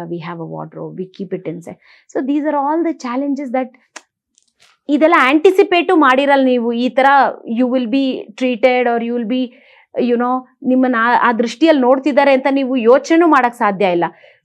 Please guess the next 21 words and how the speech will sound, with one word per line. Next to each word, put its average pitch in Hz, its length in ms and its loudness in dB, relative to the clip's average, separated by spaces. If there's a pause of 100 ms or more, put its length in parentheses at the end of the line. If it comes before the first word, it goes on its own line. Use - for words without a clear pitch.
So 285 140 -4
initially 320 540 2
first 269 400 -4
few 262 100 -2 (160)
years 247 180 0
was 240 420 -4
a 262 200 -6
super 220 320 -6
struggle. 202 320 -4
Uh, - 400 -6
of 294 200 -4
course 427 260 0
when 247 140 -4
it - 120 -8
comes 247 260 -8
to 269 120 -4 (400)
ನನ್ಗೆ 226 420 -4
ಆರ್ಟಿಸ್ಟು, 208 680 -8
ಸೆಲೆಬ್ರಿಟೀಸ್ 196 720 -6
ಅಂತ 196 280 -4
ಬಂದಾಗ್ಲೂನು, 190 840 -8